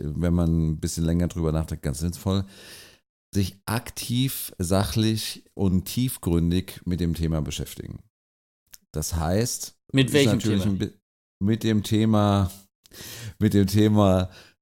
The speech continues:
Speaker 1: äh, das dich gerade so, äh, äh, aufreibt. Also wenn du dir jetzt, äh, gehen wir, wir, wir geben mal das Beispiel jetzt wieder mit, äh, wir nehmen mal Ukraine, das hatten wir heute noch nicht,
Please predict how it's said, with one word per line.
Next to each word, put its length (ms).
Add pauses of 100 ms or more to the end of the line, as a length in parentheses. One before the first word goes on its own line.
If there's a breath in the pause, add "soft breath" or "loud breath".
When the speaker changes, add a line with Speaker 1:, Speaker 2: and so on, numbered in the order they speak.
Speaker 1:
äh, 460 (260)
das 400
dich 200
gerade 400
so, 560
äh, 60
äh, 640
aufreibt. 760 (160)
Also 320
wenn 160
du 140
dir 200
jetzt, 400 (120)
äh, 140 (760)
gehen 920
wir, 120
wir, 280
wir 100
geben 480
mal 180
das 140
Beispiel 440
jetzt 260
wieder 240
mit, 380
äh, 380 (280)
wir 160
nehmen 180
mal 180
Ukraine, 580
das 160
hatten 200
wir 60
heute 160
noch 160
nicht, 240